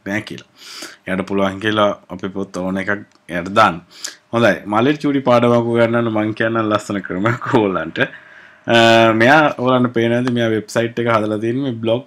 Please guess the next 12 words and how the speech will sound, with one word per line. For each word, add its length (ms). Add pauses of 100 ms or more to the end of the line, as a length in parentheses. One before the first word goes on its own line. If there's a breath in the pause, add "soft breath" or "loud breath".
ස්පොට් 340
ඩොට් 240
ඩී 300
ඊ 140
කියන 260
එකේ 300 (340)
සබ් 220 (240)
ඩොමේන් 440
එකක් 160
විදියට. 380 (360)
ඒ 140
කියන්නේ 440